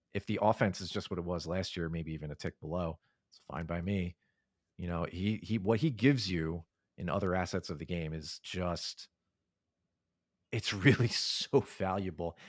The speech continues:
And with all due respect to Garrett Stubbs, who I do not know and have only barely watched, he's not J T, and I would rather have J T in there for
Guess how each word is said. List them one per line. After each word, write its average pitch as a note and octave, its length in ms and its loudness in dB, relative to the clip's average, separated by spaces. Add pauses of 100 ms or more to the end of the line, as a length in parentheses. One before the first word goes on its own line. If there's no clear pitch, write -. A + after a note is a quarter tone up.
(240)
And A#2 240 4
with G#2+ 140 4 (220)
all C#3+ 200 6
due A#2+ 160 0
respect G#2 280 0
to - 60 -10
Garrett F#2+ 200 0
Stubbs, F2+ 220 -2
who F#2 160 -4
I E2+ 60 -6 (180)
do G#2+ 180 2
not F#2 260 0
know F2+ 260 -2
and E2+ 120 -4
have D#2 120 -6
only F2+ 180 -2
barely E2+ 340 -2
watched, E2 440 -4 (600)
he's G2+ 280 -4
not A2+ 220 2
J F#2 160 0
T, F2+ 300 -2
and E2+ 100 -2
I F2+ 60 0
would F2+ 140 -4
rather F#2 220 2
have F#2+ 160 0
J F2+ 220 -2
T C3 240 0
in F2 100 2
there E2 220 -2
for F2 320 -4